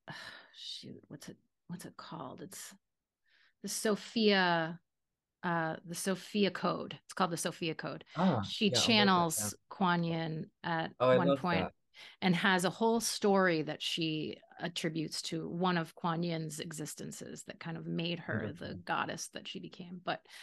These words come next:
Speaker 1: anyway, sorry.
Speaker 2: Yeah, no, I think I need to start looking into that 'cause I just, I've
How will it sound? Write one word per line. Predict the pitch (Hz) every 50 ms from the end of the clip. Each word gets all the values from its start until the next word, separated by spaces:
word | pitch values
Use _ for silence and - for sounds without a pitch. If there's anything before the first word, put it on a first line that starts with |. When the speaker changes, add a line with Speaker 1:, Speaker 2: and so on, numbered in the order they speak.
| - - - _ _
Speaker 1:
anyway, | - 190 170 165 - 156
sorry. | - - 156 143 139 156 175 175 - - - - - _ _ _ _ _ -
Speaker 2:
Yeah, | 135 175 196 190 151
no, | 165 165
I | 139 131
think | 131 - 190 180
I | 190 160
need | 139 143 147 147 -
to | -
start | 135 - - 117 - - 110
looking | 107 - - 101 101
into | 98 98 - 95
that | 95 - -
'cause | - 117
I | 107
just, | 104 - 117 - - - - - - -
I've | 110 107 101 - -